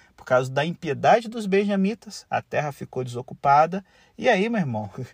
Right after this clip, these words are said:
<laughs> terra que não tem dono, é como diz, achado não é roubado. Então, assim, é, é, o negócio n-, não tá bonito, não. Em reação ao clamor, Deus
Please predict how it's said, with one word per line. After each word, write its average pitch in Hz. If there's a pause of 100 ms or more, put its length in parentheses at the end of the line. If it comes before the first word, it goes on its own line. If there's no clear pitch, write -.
(140)
<laughs> -
terra 147
que -
não 175
tem 156
dono, 147
é 127
como 170
diz, 156
achado 180
não 180
é 190
roubado. 131 (520)
Então, 170
assim, 185 (1080)
é, 139
é, 135
o 156
negócio 175
n-, 220
não 185
tá 196
bonito, 262
não. 165 (500)
Em 160
reação 202
ao 208
clamor, 240 (520)
Deus 214